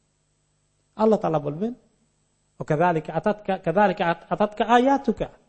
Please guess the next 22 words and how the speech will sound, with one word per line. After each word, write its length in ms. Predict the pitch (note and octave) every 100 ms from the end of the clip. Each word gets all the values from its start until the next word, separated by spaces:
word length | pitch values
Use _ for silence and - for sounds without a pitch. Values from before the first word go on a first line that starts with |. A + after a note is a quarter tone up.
| _ _ _ _ _ _
ফানাসিতাহা", 960 | D#3+ D3+ C#3+ E3 D3+ B2+ A2+ A#2+ A2 - _ _ _ _
আমি 260 | D#3 F#3 G#3+
এত 220 | F#3 F#3+ A3+ G#3 -
আয়াত 320 | E3+ E3 E3 -
পাঠালাম, 680 | - F3 E3 C#3+ B2 A2+ _ _ _ _
এত 200 | E3 E3
ফরমান 480 | D3+ - C#3+ F#3 A#3+
পাঠালাম, 520 | - G#3+ F#3 E3 C3 A2+ _ _ _ _ _ _ _ _ _ -
এগুলা 300 | A3+ B3 G#3+
তুমি 400 | F#3+ E3+ E3 D#3+ _
তেলাওয়াত 380 | F#3+ F3+ F3 E3+
করলে 320 | E3+ E3+ D#3+
না, 140 | D#3+ D#3
জানলেও 500 | D#3+ D#3 C#3+ D#3+ D#3
না, 160 | D3
শুনলেও 540 | C#3 - E3+ D#3 E3+ D#3
না, 160 | C#3+ C3+
এগুলাকে 360 | D#3+ D#3+ D#3+
তুমি 220 | - D3+ C3+
ভুলে 240 | F3 F3+
গেলা, 240 | D3+ C#3+
এগুলাকে 420 | D3 D3+ D#3 D3+